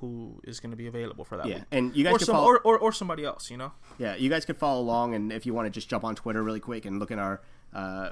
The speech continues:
Speaker 2: we'll, we'll go ahead and post our lineup, um, for this, for this mock, so you guys can kinda take a look and see what we're looking at. I know it's kinda hard listening, trying to envision exactly what the lineup looks like, but, uh, you got, just jump on Twitter and look at, look at our lineup. It's,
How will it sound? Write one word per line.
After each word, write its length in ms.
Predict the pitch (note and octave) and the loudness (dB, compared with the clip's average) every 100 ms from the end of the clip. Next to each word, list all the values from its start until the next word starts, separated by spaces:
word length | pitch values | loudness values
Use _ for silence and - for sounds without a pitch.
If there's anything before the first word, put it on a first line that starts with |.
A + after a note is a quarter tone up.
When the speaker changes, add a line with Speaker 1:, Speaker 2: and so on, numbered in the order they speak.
| - | -4
Speaker 2:
we'll, 220 | B2 A2+ | -2 0
we'll 160 | B2+ A#2 | -2 -2
go 100 | A2+ | 0
ahead 120 | A2 | 0
and 120 | F#2 | -2
post 280 | - A2 - | -4 -4 -4
our 60 | F#2 | -4
lineup, 440 | G2 F#2+ F#2 G#2 - - - - | -4 -4 -4 -8 -14 -16 -18 -16
um, 300 | G2+ F#2 F2+ | -14 -14 -14
for 100 | F2+ | -10
this, 320 | F#2+ F2+ - - - | -8 -8 -10 -14 -10
for 100 | G2+ | -10
this 160 | - | -8
mock, 260 | G#2+ F2+ - | -6 -6 -6
so 80 | G#2 | -6
you 60 | |
guys 160 | F#2+ F2 | -6 -8
can 100 | A2+ | -10
kinda 180 | G2+ F2+ | -10 -10
take 160 | G#2 | -10
a 40 | F2+ | -10
look 160 | F#2 | -10
and 80 | F2+ | -10
see 120 | - | -10
what 180 | F#2 E2+ | -8 -8
we're 100 | F#2 | -10
looking 200 | F#2 F#2+ | -10 -12
at. 180 | F#2 G2 - - | -12 -12 -14 -8
I 60 | A2+ | 0
know 100 | A2+ | 2
it's 100 | A2 | 2
kinda 160 | B2 G2+ | 0 0
hard 180 | A2 G2 | 0 -2
listening, 420 | G#2 G2 G#2 G2 | -2 -2 -2 -4
trying 160 | A2+ F#2+ | -4 -4
to 60 | |
envision 340 | F2+ F#2+ F#2+ F#2 | -4 -6 -6 -8
exactly 320 | F2 F#2 G#2 | -10 -10 -10
what 80 | E2+ | -10
the 80 | |
lineup 300 | F2+ F#2 F2 | -10 -10 -10
looks 200 | F2+ - | -12 -10
like, 260 | F2 F2+ - - - - - | -10 -10 -12 -18 -20 -16 -10
but, 140 | F2+ | -8
uh, 200 | E2+ F2 B2 | -6 -8 -6
you 80 | |
got, 180 | A#2 G#2 | -4 -2
just 240 | - A2+ - | -2 -4 -2
jump 160 | A#2 | 0
on 80 | A#2 | 0
Twitter 260 | - A2 G#2+ | -2 -4 -2
and 140 | G2 | -4
look 140 | G2 | -4
at, 220 | G2+ F#2+ - - | -6 -8 -10 -12
look 120 | G#2+ | -10
at 60 | |
our 80 | F#2 | -8
lineup. 400 | F#2+ F2+ F2 F2 | -8 -8 -10 -12
It's, 240 | F2 - | -14 -16